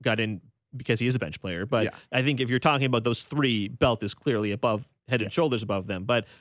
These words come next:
Speaker 1: Kyle says, "The struggle I have is that I've been watching the waiver wire. I don't even see anyone I'd rather have than the guys we do." Have there been any recent waiver players you think the Jays should have grabbed? Honestly, no. Like, <laughs>
Speaker 2: Uh,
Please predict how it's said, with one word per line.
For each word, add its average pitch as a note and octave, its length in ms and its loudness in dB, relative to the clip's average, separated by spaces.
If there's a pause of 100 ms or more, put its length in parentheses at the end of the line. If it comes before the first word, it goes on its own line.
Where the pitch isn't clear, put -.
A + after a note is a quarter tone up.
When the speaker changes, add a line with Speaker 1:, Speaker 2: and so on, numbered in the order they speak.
(160)
Speaker 1:
Kyle D3+ 220 4
says, C#3 260 2
"The B2+ 80 0
struggle D#3+ 300 2
I D3 100 4
have C#3 300 4
is B2 140 0
that B2 220 2 (220)
I've D3 160 4
been D3+ 100 2
watching E3+ 320 2
the D#3+ 80 4
waiver D3+ 280 4
wire. C#3+ 240 6
I C3+ 60 4
don't G3+ 140 2
even F3+ 180 0
see E3 220 -2
anyone D#3+ 260 2
I'd C3+ 120 4
rather C3+ 260 4
have C3 220 2
than B2 80 -6
the A2+ 80 -4
guys B2 320 2
we B2 140 0
do." G#2 360 -2 (640)
Have D3 120 4
there D3 100 4
been D3+ 140 2
any D#3 180 2
recent C#3 320 0
waiver C3 300 2
players B2+ 400 2
you B2+ 60 0
think B2 140 -4
the A2 80 -4
Jays A2 220 0
should A2 120 -4
have G2 80 -4
grabbed? A2 260 0
Honestly, G#3+ 400 2
no. E2+ 440 -6
Like, B2 300 0
<laughs> - 20 0
Speaker 2:
Uh, - 60 0